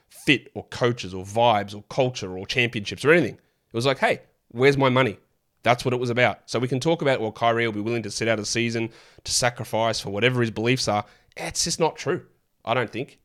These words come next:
because the reason he was traded was because they wouldn't give him money. And the place that he gets the most money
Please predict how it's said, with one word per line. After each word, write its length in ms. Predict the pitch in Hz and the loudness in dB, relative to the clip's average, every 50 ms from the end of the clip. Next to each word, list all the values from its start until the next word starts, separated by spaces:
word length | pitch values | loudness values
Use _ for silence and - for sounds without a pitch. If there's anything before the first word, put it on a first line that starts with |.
| _ - | _ -14
because 400 | - 120 139 131 127 123 123 - - | -8 -4 -4 -2 -2 -4 -6 -8 -10
the 100 | 123 113 | -6 0
reason 280 | 110 135 156 147 147 107 | 2 4 4 4 2 0
he 100 | 139 147 | 2 2
was 140 | 143 139 - | 2 0 0
traded 360 | - 107 104 107 113 127 - _ _ - | 0 -2 -2 -2 -4 -6 -10 _ _ -10
was 120 | 107 104 | -8 -6
because 260 | - 113 - 131 107 | -6 -4 -4 -2 0
they 100 | 117 123 | 0 0
wouldn't 280 | 117 107 117 120 120 107 | 0 0 -2 -4 -4 -4
give 120 | 117 110 | -4 -4
him 140 | 120 107 104 | -4 -4 -2
money. 220 | 107 104 98 - _ _ _ _ _ _ _ _ - | -2 -4 -4 -8 _ _ _ _ _ _ _ _ -4
And 260 | 110 110 107 107 107 | -2 -2 -2 -2 -4
the 60 | 104 | -4
place 240 | - - 131 131 - | 0 0 0 0 0
that 80 | - 120 | -2 -6
he 80 | 120 | -2
gets 180 | 107 135 139 - | 0 0 0 0
the 80 | - | 0
most 220 | 120 123 120 117 - | 0 0 0 2 2
money 240 | 175 170 120 110 | 4 4 2 2